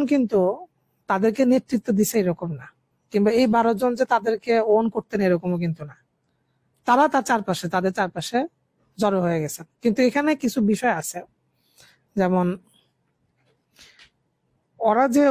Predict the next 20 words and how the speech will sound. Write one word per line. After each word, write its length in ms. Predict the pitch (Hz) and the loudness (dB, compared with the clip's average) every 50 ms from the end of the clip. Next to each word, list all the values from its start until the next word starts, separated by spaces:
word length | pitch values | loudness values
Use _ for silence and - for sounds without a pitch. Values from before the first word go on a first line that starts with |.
| 247 233 | 2 2
ওদেরকে 320 | 220 202 262 247 - 285 262 - | 2 2 0 0 0 -2 -2 0
কেন্দ্র 220 | 277 247 226 208 190 - | 0 0 2 2 0 0
করে 120 | 196 180 175 | 0 -2 0
তারা 220 | 170 190 190 202 202 202 | 0 0 0 0 0 0
যে 60 | 233 233 202 202 | 0 0 2 2
বনু 180 | 233 214 226 226 220 | 2 2 2 4 4
উমাইয়ার 340 | 214 208 208 202 214 208 - | 2 2 2 2 0 -2 -2
প্রতি 220 | 233 214 - 233 220 | -6 -8 -4 -4 -2
তারা 220 | 208 208 185 185 185 | 0 0 0 0 0
যে 160 | 185 196 196 196 196 - - | 0 0 0 0 0 0 -4
একটা 160 | - - 190 180 185 | -6 -4 -2 0 2
বিদ্রোহ 320 | 214 185 180 - 240 208 226 220 - | 0 0 0 0 0 2 2 2 2
তৈরি 180 | 226 208 196 185 - | 2 2 2 2 0
করলেন, 280 | 185 170 165 160 160 147 - _ _ _ _ _ _ _ _ _ _ _ _ _ _ _ _ _ _ _ _ _ _ _ | -2 -8 -8 -8 -12 -14 -18 _ _ _ _ _ _ _ _ _ _ _ _ _ _ _ _ _ _ _ _ _ _ _
তো 100 | - 175 175 170 170 170 175 - _ _ _ _ _ _ _ _ _ _ _ _ _ _ _ - - | -2 0 0 0 0 -2 -4 -6 _ _ _ _ _ _ _ _ _ _ _ _ _ _ _ -2 0
এই 120 | 220 240 208 214 | 2 4 4 4
বিদ্রোহটা 420 | 240 196 185 240 247 247 233 247 | 4 4 4 4 4 4 2 2
তো 100 | 214 269 | 0 -2
সফল 300 | 233 - 233 175 - 202 180 165 | -2 -2 -4 -4 -2 0 0 0
হয়েছে। 220 | 151 - - | -2 -2 -6